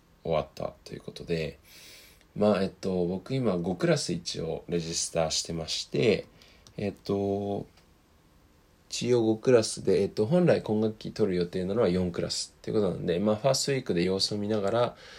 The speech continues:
えっと、五、五分の五クラス中の一クラスだけちょっと、えっと、落とそうかなと考えている状態です。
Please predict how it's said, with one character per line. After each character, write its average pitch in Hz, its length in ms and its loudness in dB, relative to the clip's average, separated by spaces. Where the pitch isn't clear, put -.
え - 80 -4
っ 87 40 0
と、 95 140 -4
五、 87 240 -2
五 95 140 0
分 98 240 0
の 95 300 0
五 87 120 -6
ク 101 100 0
ラ 98 80 2
ス - 200 -4
中 98 120 -4
の 98 80 -4
一 - 220 -6
ク 113 100 0
ラ 107 60 8
ス - 100 0
だ 98 100 0
け - 120 -6
ち - 80 -4
ょ - 20 -14
っ - 40 -16
と、 - 200 -8
え 50 80 -10
っ - 20 -14
と、 50 240 -6
落 87 100 -4
と 90 120 -4
そ 85 140 0
う - 40 -4
か - 100 -10
な 92 120 2
と - 200 -8
考 - 140 -8
え 71 140 -4
て - 120 -16
い - 80 -14
る - 100 -12
状 - 300 -10
態 - 260 -16
で - 140 -12
す。 - 280 -6